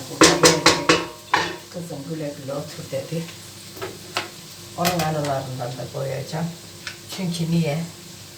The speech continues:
Annem okuyan çocuklara çok yardım ederdi arkadaşlar. Severdi okuyan çocukları. Ondan sonra o yüzden okuyan çocuk da olabilir.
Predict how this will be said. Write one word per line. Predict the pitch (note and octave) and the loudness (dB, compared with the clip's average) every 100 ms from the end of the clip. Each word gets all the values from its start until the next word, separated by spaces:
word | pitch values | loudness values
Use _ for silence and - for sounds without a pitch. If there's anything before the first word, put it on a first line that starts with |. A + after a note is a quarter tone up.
| - - - - | -16 -16 -16 -6
Annem | F#3+ E3+ D#3 - - - E3+ E3 - - - - - - - - - | -2 0 0 -2 -10 -14 -12 -12 -12 -14 -14 -14 -14 -14 -14 -16 -10
okuyan | E3+ - F3+ D#3+ | -10 -4 -2 -2
çocuklara | - E3 - F#3 D#3+ C#3 - | -2 -6 -6 -6 -4 -4 -6
çok | G3+ - | -10 -8
yardım | C#3 C3+ C3 | -4 -4 -6
ederdi | B2+ C3+ C3 C3+ - | -8 -8 -8 -10 -8
arkadaşlar. | C#3 - - - - - - - - - - - - - - - - | -10 -10 -12 -12 -12 -10 -10 -10 -14 -14 -14 -16 -14 -14 -14 -10 -4
Severdi | D3+ D3+ C3 - | -2 0 -2 -4
okuyan | - - B2+ B2 - | -8 -8 -6 -6 -8
çocukları. | D#3+ - - C#3+ C#3+ E3+ - - - - - - - - - - - - - - - - - - - - - - | -10 -12 -10 -10 -8 -10 -10 -14 -16 -16 -16 -16 -14 -14 -14 -14 -14 -14 -14 -14 -14 -16 -16 -16 -16 -14 -14 -10
Ondan | B2+ - B2+ - - | -10 -8 -10 -10 -8
sonra | - E3 E3 - - - - - - - - - D#3+ | -8 -6 -8 -10 -14 -14 -14 -14 -16 -16 -16 -12 -8
o | |
yüzden | E3+ C#3+ - E3+ E3+ - - - - - - - - - - - - - - - - - - | -6 -6 -8 -4 -4 -6 -12 -16 -16 -16 -16 -16 -16 -18 -16 -16 -16 -16 -16 -16 -16 -16 -10
okuyan | - F3 D3+ | -8 -4 -2
çocuk | C#3 - C3+ - - | -4 -6 -8 -8 -10
da | |
olabilir. | B2 A#2+ - - E3 | -10 -8 -8 -10 -8